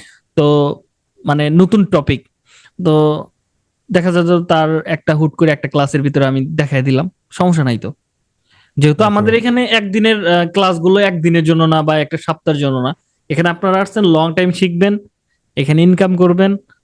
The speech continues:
Speaker 1: then হচ্ছে এখানে যারা অনলাইনে সংযুক্ত হতে চায় বা হয়, তারা কিন্তু একদিনের জন্য এখানে আসে না।
Speaker 2: হুম।
Speaker 1: ঠিক আছে? তো এই জিনিসগুলো মাথায় রাখতে হবে। তো আমরা ধীরে ধীরে সব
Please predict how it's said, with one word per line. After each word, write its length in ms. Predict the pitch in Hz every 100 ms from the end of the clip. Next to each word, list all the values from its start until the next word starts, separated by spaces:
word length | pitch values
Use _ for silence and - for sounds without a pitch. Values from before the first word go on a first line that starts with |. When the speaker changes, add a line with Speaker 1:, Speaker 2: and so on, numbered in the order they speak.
| _ 160
Speaker 1:
then 220 | 165 165
হচ্ছে 260 | 156 -
এখানে 340 | 165 170 170 151 - _ _ _ _ _ 311
যারা 280 | 170 151 143
অনলাইনে 520 | 151 156 160 165 170 165
সংযুক্ত 680 | - 175 170 160 160 -
হতে 360 | 156 151 147 180
চায় 200 | 175 156
বা 140 | 147 139
হয়, 360 | 139 185 160 131 - _ _
তারা 200 | - 156
কিন্তু 260 | 156 175 185
একদিনের 500 | 190 165 151 160 165
জন্য 240 | 170 170
এখানে 220 | 160 147 131
আসে 240 | 123 123
না। 180 | 98 92 _ _ _ _ _ _ _ _ _ _ _ _ _ _ _ _ _ -
Speaker 2:
হুম। 180 | 120 110
Speaker 1:
ঠিক 120 | 220
আছে? 240 | 226 - - _ _ _
তো 60 | 156
এই 80 |
জিনিসগুলো 340 | 165 180 175 185
মাথায় 260 | 170 151
রাখতে 220 | 123 113 107
হবে। 240 | 104 - _ _ _ _ _ _
তো 80 | -
আমরা 220 | 156 214
ধীরে 260 | 190 190 190
ধীরে 180 | 226
সব 340 | 254 - 160